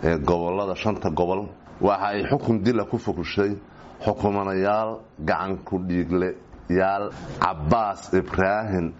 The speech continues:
Yare Aadan, lix iyo labaatan jir ah, labo gacan ku dhiigle Ibraahin Maxamed Canshuur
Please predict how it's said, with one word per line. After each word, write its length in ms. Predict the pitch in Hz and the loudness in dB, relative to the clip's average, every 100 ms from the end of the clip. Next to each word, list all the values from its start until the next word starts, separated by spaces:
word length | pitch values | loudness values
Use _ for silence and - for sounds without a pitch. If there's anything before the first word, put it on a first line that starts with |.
| - | -2
Yare 400 | 95 110 95 80 - | 2 2 0 -6 -8
Aadan, 500 | - 90 101 101 104 110 - | 0 2 2 0 -2 -4 -8
lix 160 | - 78 | -10 -2
iyo 140 | 92 | 0
labaatan 440 | 87 87 87 - 82 | 2 2 0 -2 -4
jir 200 | - 110 | 0 0
ah, 80 | 117 - - - | 0 -6 -20 -2
labo 380 | - 101 107 101 104 - | 2 2 2 -2 -4 -2
gacan 280 | 80 85 92 | 0 0 2
ku 100 | 95 | 2
dhiigle 400 | 92 110 101 92 | 4 4 2 2
Ibraahin 640 | 87 87 90 101 110 98 | 2 2 2 2 0 -2
Maxamed 480 | 90 85 107 101 87 - - | -2 -4 -4 -2 -4 -8 -18
Canshuur 640 | - 95 92 - 120 107 | -4 -2 -2 0 0 0